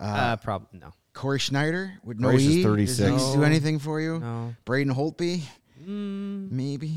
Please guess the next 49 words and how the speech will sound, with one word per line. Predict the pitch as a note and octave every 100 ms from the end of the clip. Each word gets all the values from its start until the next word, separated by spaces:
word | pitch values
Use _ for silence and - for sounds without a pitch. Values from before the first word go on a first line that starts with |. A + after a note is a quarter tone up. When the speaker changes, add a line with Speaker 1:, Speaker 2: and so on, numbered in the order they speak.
| C#3+ B2+
Speaker 1:
Martin | C3+ D#3+ D#3+
Jones? | D3+ D#3+ E3+ F#3 F#3+
Speaker 2:
Does | -
he | E3+
stay | - D3+
in | D3
Dallas? | A#2 - - - -
That's | - -
a |
good | - -
question. | - - _ _ _ _ _
Speaker 1:
Martin | - C#3 E3+
Jones | D3+ B2 A#2 G#2
is | G#2+
out | G2+ F#2+
there. | G2 F#2+ F2+ _ _ _ - -
Uh, |
Speaker 2:
No, | A2+ G#2+ G2 G2 F#2+
he, | G2+ G#2
Speaker 1:
yeah, | G#2+ G2
Speaker 2:
he |
doesn't | F#2+ F#2+ F2+
Speaker 1:
no. |
Speaker 2:
have | E2+ D#2+
to | E2
be. | E2 E2 _ -
Speaker 1:
Uh, | G#2 G#2+ G#2+ G#2+ G#2+ G2 F2 F#2
Jack | - C#3 C#3+
Campbell's | - C#3+ D3+ A#2 G#2
on | G#2 F#2+
this | F#2+ F2+
list, | F#2+ G2 -
but | G2+
I | G#2
think | G#2
Speaker 2:
He's | F#2+
gonna | F#2+ F#2+
Speaker 1:
Toronto | G2
Speaker 2:
stay | G#2 F2+
Speaker 1:
is | F2
Speaker 2:
in | E2+
Speaker 1:
gonna | F2
Speaker 2:
Toronto, | E2 F2+ F2
Speaker 1:
stay. | F2
Speaker 2:
I |
think. | - F#2+ G#2+
Speaker 1:
David | A2+ A2 G2
Rittich. | G#2+ B2 A#2 - - - _ -
Speaker 2:
No. | F#2 F#2+